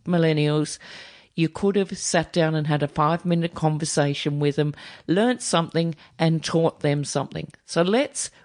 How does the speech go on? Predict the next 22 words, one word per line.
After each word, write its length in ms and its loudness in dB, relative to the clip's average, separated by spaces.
quit 220 0
it, 200 -8
'cause 180 0
I'm 280 0
pretty 360 2
cranky 460 -2
about 260 0
it. 80 -4
I 140 -2
fully 420 -2
support 480 -2
the 80 -6
millennials. 600 -2
I 80 4
love 560 -2
working 400 0
with 140 2
them. 160 0
They 140 0
have 240 -2
great 260 0
ideas, 580 0